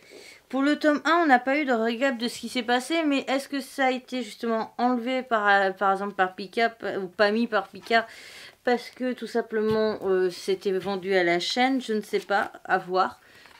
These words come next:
Mais je pense que ça pourrait être intéressant quand même d'avoir un récap de ce qui s'est passé au fur et à mesure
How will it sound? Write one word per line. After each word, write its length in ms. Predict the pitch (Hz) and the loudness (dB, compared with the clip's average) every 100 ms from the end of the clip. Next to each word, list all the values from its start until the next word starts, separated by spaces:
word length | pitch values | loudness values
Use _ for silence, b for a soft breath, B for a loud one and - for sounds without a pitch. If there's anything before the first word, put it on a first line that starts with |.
| - | -12
Mais 180 | 190 196 | -6 -4
je 140 | 180 | -4
pense 260 | 185 240 247 | -2 -4 -2
que 140 | - | -4
ça 180 | 196 202 | -4 -4
pourrait 160 | - 202 | -2 -4
être 100 | 196 | -2
intéressant 460 | 180 190 180 247 | -2 -2 -2 -2
quand 140 | 240 214 | -2 -2
même 100 | 226 | 0
d'avoir 300 | 196 185 180 | 2 2 0
un 120 | 175 | -2
récap 320 | 180 175 226 | -4 -4 -4
de 120 | 202 | -4
ce 100 | 170 | -8
qui 160 | - - | -10 -10
s'est 140 | - | -6
passé 480 | 175 170 165 214 220 B B B B | -4 -4 -4 -4 -4 B B B B
au 100 | 196 | -6
fur 220 | 175 220 | -2 -2
et 40 | 190 | -2
à 20 | |
mesure 400 | 175 165 165 233 | -4 -6 -6 -6